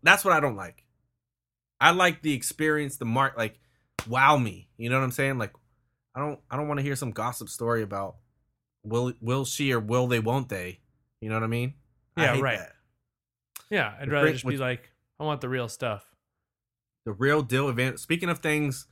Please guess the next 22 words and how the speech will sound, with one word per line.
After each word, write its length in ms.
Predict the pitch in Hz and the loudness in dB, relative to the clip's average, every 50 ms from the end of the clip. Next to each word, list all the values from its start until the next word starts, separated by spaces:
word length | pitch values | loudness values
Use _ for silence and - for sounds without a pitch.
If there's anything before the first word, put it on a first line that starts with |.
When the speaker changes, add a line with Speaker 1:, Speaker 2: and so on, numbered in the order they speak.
| _ _ _ _ _ _ _ _ _ _ | _ _ _ _ _ _ _ _ _ _
Speaker 1:
causing 380 | - 135 139 139 131 143 131 | 4 6 6 6 6 2 0
controversy, 840 | 120 - 131 127 127 117 - 110 90 98 92 90 - - 92 80 - - _ _ _ _ _ _ _ _ _ _ - | 2 4 4 4 4 2 -2 -6 -6 -6 -8 -10 -12 -16 -18 -18 -20 -20 _ _ _ _ _ _ _ _ _ _ 10
I 100 | 156 190 | 12 12
was 180 | 226 262 214 | 12 10 4
really 180 | 202 220 208 196 | 4 4 4 4
excited 340 | 185 - - 180 175 165 156 | 4 4 6 6 6 4 4
about 240 | 151 151 147 143 131 | 4 4 4 4 2
this 160 | 135 113 139 | -2 -2 0
next 240 | 139 139 135 - - | 0 0 0 -2 -4
story. 400 | - 147 139 139 139 135 127 - _ _ _ _ _ _ | -2 0 0 0 -2 -2 -6 -10 _ _ _ _ _ _
It 120 | - 113 | -12 -8
kinda 260 | - - 147 143 139 123 | 2 4 4 6 6 4
set 260 | - - 147 143 131 | 2 2 4 4 4
in 300 | 135 135 139 135 135 - - - | 4 2 2 0 -4 -6 -8 -8
and 180 | 113 113 104 | -8 -6 -4
people 280 | - - 143 127 127 120 | -2 -2 -2 -2 -2 -4
started 280 | - - 139 123 110 - | -2 -2 -2 -2 -2 0
talking 320 | - 143 135 135 - 147 | 2 2 2 2 2 -2
about 260 | 135 131 143 135 135 | 0 2 2 2 2
it. 200 | 139 139 - - _ _ _ _ _ _ _ _ _ _ _ _ _ | 2 -2 -6 -8 _ _ _ _ _ _ _ _ _ _ _ _ _
And 160 | 110 113 113 | -6 -4 -2
now 500 | 113 123 127 127 127 127 127 123 120 - | 0 2 4 6 6 6 6 4 2 -2